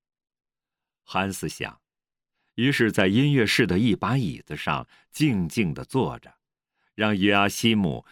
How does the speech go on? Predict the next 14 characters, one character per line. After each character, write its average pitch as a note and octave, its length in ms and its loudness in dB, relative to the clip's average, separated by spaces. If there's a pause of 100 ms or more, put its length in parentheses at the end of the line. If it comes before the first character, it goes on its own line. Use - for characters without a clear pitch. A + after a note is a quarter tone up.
有 G2 220 0
充 E3+ 340 0
分 A#2+ 180 2
时 F2 260 -2
间 F#2+ 340 2 (100)
在 F2+ 120 -6
那 G2 140 -2
边 F#2 200 0
客 F#2 280 -2
厅 D3 240 0
里 C2 260 -2 (220)
享 D#2 400 -2
受 D#2+ 240 -4
他 A#1 340 -10